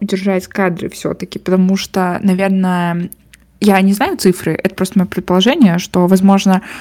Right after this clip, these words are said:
просто очень большой процент именно айтишников уезжают, и это как бы попытка сделать какие-то условия для того, чтобы,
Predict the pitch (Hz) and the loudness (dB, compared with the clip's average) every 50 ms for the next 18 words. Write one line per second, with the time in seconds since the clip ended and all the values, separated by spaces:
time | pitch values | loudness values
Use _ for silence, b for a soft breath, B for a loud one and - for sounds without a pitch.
0 | B B - 196 202 208 - 190 185 180 - - 208 208 214 196 190 190 - 196 | B B -6 -6 -6 -4 -4 -4 -4 -2 -2 -2 -4 -2 -2 -4 -4 -4 -4 -6
1 | 185 - - 190 - 208 196 190 185 180 185 180 185 185 185 - - 240 220 - | -6 -6 -10 -4 -2 -2 -2 0 -2 -2 -2 -2 -4 -6 -6 -2 0 0 0 0
2 | - 196 185 - 175 - - - 151 165 175 175 185 175 202 226 226 185 - - | -2 -6 -6 -6 -10 -12 -6 -4 -4 -4 -2 0 0 2 2 2 2 0 -2 -4
3 | - - _ - 190 175 175 180 - 185 - 175 180 180 180 - - 175 - - | -14 -10 _ 0 0 0 0 -4 -6 -8 -6 -6 -6 -6 -8 -8 -10 -12 -2 -2
4 | 190 190 - - - 170 165 170 160 - - - 180 - - 185 185 180 185 - | -2 -2 -2 -6 -6 -4 -2 -2 -4 -6 -8 -10 -6 -2 0 0 0 -2 -4 -8
5 | 202 - - 175 175 - 170 180 - - - 214 247 247 214 175 170 165 180 170 | -14 -8 -8 -8 -6 -6 -8 -8 -6 -4 -2 -2 0 2 2 0 0 0 -2 -2
6 | 170 175 175 - 165 175 170 185 190 - - 180 170 170 175 170 170 | -2 -4 -4 -6 -6 -4 -4 -6 -6 -6 -6 -6 -4 -4 -4 -6 -6